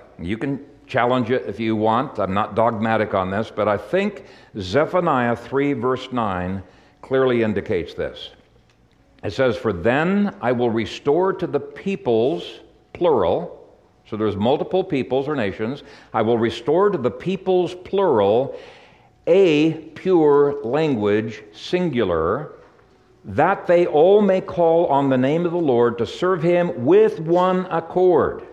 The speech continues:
So that verse indicates God's gonna give all of the nations, plural, one language, singular, and it's gonna be a purified language. There won't be any cuss words and stuff like that in that,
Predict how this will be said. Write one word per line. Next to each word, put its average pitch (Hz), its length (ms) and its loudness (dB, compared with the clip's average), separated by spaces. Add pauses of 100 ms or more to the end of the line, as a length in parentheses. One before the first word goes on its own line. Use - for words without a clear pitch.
(340)
So 131 120 -2
that 180 180 4
verse 196 300 2
indicates 156 640 0 (420)
God's 175 300 2
gonna 202 160 2
give 170 260 2
all 165 280 4
of 214 60 2
the 240 60 4
nations, 180 840 0 (680)
plural, 147 680 2 (680)
one 160 540 0
language, 135 680 0
singular, 156 960 0 (440)
and 139 100 0
it's 135 100 -2
gonna 185 140 0
be 175 80 2
a 147 60 0
purified 156 600 2
language. 104 440 -2
There 131 100 -4
won't 139 160 0
be 139 80 0
any 143 140 0
cuss 139 320 -2
words 123 400 0
and 117 100 -4
stuff 135 240 -4
like 127 220 -2
that 113 260 0
in 104 140 0
that, 104 320 -4